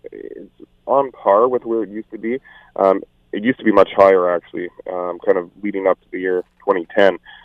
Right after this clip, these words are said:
But there's been a lot of progress in terms of suspensions. But there is, there is potentially a correlation. But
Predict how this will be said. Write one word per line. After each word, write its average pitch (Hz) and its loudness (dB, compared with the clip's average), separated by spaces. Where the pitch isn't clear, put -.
But 110 2
there's 110 -2
been 120 4
a 117 8
lot 107 8
of - 0
progress 98 0
in 92 -16
terms 90 -10
of 87 -12
suspensions. 95 -4
But 117 0
there 143 2
is, 170 0
there 123 4
is 156 -8
potentially 110 -2
a 90 -2
correlation. 95 2
But 110 0